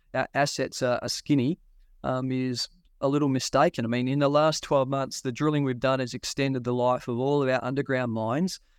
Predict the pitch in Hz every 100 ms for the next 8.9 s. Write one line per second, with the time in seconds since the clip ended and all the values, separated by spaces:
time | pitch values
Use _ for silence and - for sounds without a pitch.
0 | _ 127 135 - 139 127 123 - 131 -
1 | 131 127 117 123 127 127 - 123 120 -
2 | 120 131 147 156 127 117 - 113 113 160
3 | - - _ - 147 175 170 143 170 143
4 | 117 123 - 151 143 135 127 139 123 127
5 | 135 131 113 - 127 120 120 127 - 127
6 | 104 107 - 123 123 - _ _ - 135
7 | 185 _ _ 131 135 139 165 - 147 -
8 | 143 131 110 - 123 - 165 165 156